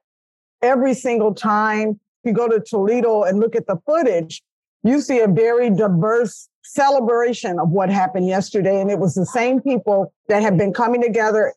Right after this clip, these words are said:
every two, every two weeks back in May and talking about how do we fight this thing together. Those were the people that came together, stayed together, and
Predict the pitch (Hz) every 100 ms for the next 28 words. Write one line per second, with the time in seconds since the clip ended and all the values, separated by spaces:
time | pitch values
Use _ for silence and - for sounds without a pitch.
0 | - 220 254 240 277 226 277 254 254 226
1 | 240 269 262 302 254 233 254 214 - -
2 | 190 208 226 226 247 247 254 233 185 180
3 | 170 _ _ _ - 208 - 233 220 247
4 | 214 208 208 233 240 233 - 220 220 220
5 | - 233 220 - 175 226 262 208 185 160
6 | _ _ _ _ 156 220 269 247 240 214
7 | 254 208 220 202 175 - 247 269 277 254
8 | 254 247 226 - 233 240 202 214 208 202
9 | 196 185 143 185 185 180 180 180